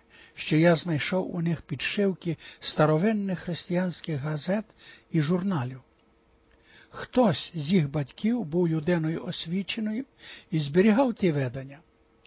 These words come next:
Там були журнали «Баптист», «Друг молодіжі», газети «Луч світа» і інші, які вже забув. То були видання,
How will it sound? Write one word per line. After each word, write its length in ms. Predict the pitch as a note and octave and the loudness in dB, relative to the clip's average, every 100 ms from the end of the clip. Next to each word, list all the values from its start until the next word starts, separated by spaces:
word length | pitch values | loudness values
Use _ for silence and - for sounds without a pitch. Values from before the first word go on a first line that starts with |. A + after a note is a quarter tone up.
| _ - - - | _ -20 -20 2
Там 240 | G#3+ A3+ | 4 6
були 260 | G3+ A3+ G#3 | 6 6 4
журнали 640 | G3 F#3 G3+ D#3+ A#2+ B2+ - _ _ _ _ _ - | 2 0 2 0 -2 -8 -16 _ _ _ _ _ -2
«Баптист», 760 | F3+ - - F3+ - - - _ _ _ _ F#3+ | 0 0 4 4 4 -4 -14 _ _ _ _ -2
«Друг 220 | A3 F3+ | 0 2
молодіжі», 680 | G3+ F#3+ D#3+ E3 D#3+ D3+ E3+ - _ - _ _ | 2 2 2 2 2 -2 -10 -16 _ -20 _ _
газети 640 | C3+ F3 E3+ F3+ C#3+ - - _ - | 4 6 6 2 0 -6 -18 _ 0
«Луч 280 | F#3+ A3 | 2 2
світа» 580 | - - F#3+ F#3 - F3 - _ _ - | 0 0 2 2 0 -10 -12 _ _ 0
і 220 | G3 G3 | 4 6
інші, 440 | G3 D#3 - D#3+ - - _ | 4 0 -6 -10 -12 -20 _
які 360 | E3 E3 - G3+ | 2 2 4 0
вже 200 | E3 E3+ | 2 0
забув. 360 | D#3+ C#3 A#2 - _ _ _ _ _ _ _ | 0 -2 -10 -14 _ _ _ _ _ _ _
То 140 | - F3+ | 2 6
були 240 | G3+ G3 | 8 8
видання, 480 | G#3 A3+ G#3+ G#3 | 6 4 4 2